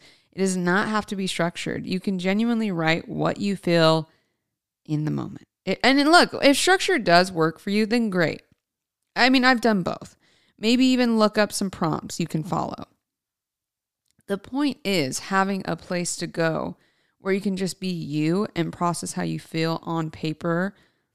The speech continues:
And it, that will just make your head feel so much less foggy.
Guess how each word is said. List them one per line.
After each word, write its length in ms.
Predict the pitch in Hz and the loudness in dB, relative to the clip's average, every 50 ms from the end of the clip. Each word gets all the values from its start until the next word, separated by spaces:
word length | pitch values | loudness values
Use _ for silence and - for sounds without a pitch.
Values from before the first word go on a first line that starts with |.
| _ _ _ _ _ _ _ - - | _ _ _ _ _ _ _ -4 -2
And 180 | 202 190 - - | 0 0 0 0
it, 180 | 151 180 196 | -2 -2 2
that 220 | 202 226 233 240 233 | 4 4 4 4 2
will 100 | 240 226 | 0 -2
just 200 | 214 214 190 - | -2 -2 -4 -2
make 260 | 190 185 180 180 - | -2 -2 -2 -2 -4
your 120 | 180 170 | -4 -6
head 320 | 156 - - 175 165 156 156 | -6 -4 -4 -2 -2 -2 -4
feel 320 | - - - 175 165 160 | -8 -10 -6 -6 -4 -4
so 340 | 147 - - - - 175 170 | -6 -8 -10 -6 -6 -4 -4
much 240 | 165 165 - - - | -4 -6 -8 -8 -10
less 180 | 170 165 - | -10 -10 -10
foggy. 640 | - - - 147 147 147 156 - - - - - | -12 -10 -8 -6 -6 -6 -8 -10 -12 -12 -14 -16